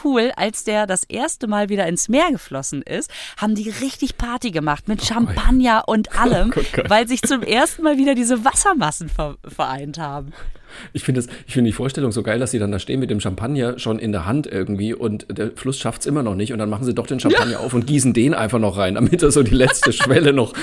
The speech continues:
Speaker 2: schafft bis
Speaker 1: Genau.
Speaker 2: ins Meer oder so, könnte ich mir das vorstellen. Ja, aber krass, weißt du zufällig, ob das irgendwie, ähm, also, äh, wahrscheinlich hat er früher einfach jedes Jahr den Ozean erreicht und, äh, jetzt nicht mehr so.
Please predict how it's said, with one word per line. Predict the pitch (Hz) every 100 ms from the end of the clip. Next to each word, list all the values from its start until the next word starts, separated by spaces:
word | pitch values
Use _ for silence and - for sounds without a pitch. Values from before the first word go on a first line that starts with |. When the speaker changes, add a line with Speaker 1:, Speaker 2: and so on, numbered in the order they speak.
| -
Speaker 2:
schafft | - - - 403 403
bis | 403
Speaker 1:
Genau. | 392 403
Speaker 2:
ins | 392
Meer | 110 107 101
oder | 107 127
so, | - 120
könnte | 110 107 98
ich |
mir | 101
das | 98
vorstellen. | - 104 - 101 - - - - -
Ja, | 123
aber | 120
krass, | 120 143 - -
weißt | 120 -
du |
zufällig, | 139 143 143 143 151
ob | 113
das | 117
irgendwie, | - 117 110 113 110
ähm, | 104 98 98 98
also, | - 101
äh, | 98 - - - - 92 - -
wahrscheinlich | 101 101 110 98
hat | 104
er |
früher | - 113 104
einfach | 104 95
jedes | - 85 120 -
Jahr | 120 131
den | 123
Ozean | 131 131 127 120
erreicht | - 110 104 160 - -
und, | 104 104 -
äh, | 107
jetzt | 104 104 -
nicht | 104 104
mehr | 127 131
so. | 131 135 165